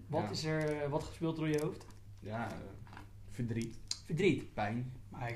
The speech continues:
Speaker 1: die had wel toch wel zien aan-,
Speaker 2: Emoties.
Speaker 1: zien aankomen, of niet?
Speaker 2: Ik had, eh, ik had gehoopt op een magisch avondje.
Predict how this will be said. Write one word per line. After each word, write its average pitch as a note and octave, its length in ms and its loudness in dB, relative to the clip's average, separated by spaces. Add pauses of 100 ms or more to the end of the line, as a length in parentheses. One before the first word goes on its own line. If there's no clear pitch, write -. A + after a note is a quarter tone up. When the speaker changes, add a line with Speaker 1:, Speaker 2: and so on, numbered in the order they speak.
(100)
Speaker 1:
die A2+ 100 -2
had A2+ 140 -2
wel A#2+ 220 -2
toch B2+ 140 -10
wel G#2+ 200 -4
zien - 140 -2
aan-, A2+ 80 2
Speaker 2:
Emoties. A2+ 460 -6
Speaker 1:
zien A2+ 140 -6
aankomen, A2 440 -4
of - 80 -8
niet? - 160 -8 (200)
Speaker 2:
Ik B2 160 -2
had, - 240 0
eh, B2 520 2 (1040)
ik - 120 -8
had C#3 140 -2
gehoopt B2+ 540 4
op B2+ 160 -4
een B2 100 0
magisch A2 360 -2
avondje. B2+ 400 -2